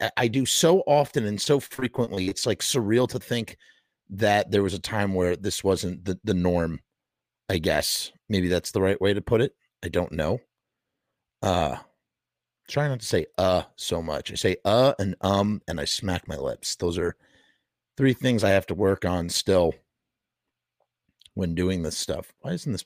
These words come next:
pinning? I'm trying to pin something and don't pin. Need things to pin? You gotta pin 'em. So we've got a variety of things tonight. And tune in tomorrow. First of all, <clears throat> let's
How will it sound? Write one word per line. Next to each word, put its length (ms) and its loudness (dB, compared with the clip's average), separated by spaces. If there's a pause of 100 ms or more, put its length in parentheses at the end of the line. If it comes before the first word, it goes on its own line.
pinning? 260 -8
I'm 1040 -20
trying 160 0
to 60 -2
pin 260 2
something 320 -2
and 100 -6
don't 220 -4
pin. 300 0 (1120)
Need 240 -2
things 240 0
to 80 -16
pin? 460 0
You 80 -6
gotta 180 4
pin 180 4
'em. 140 0 (2500)
So 180 4
we've 100 4
got 200 6
a 200 6 (140)
variety 460 6
of 80 2
things 220 0
tonight. 160 2
And 100 -4
tune 260 6
in 140 4
tomorrow. 480 4
First 260 4
of 80 0
all, 140 4
<clears throat> 0 -
let's 180 4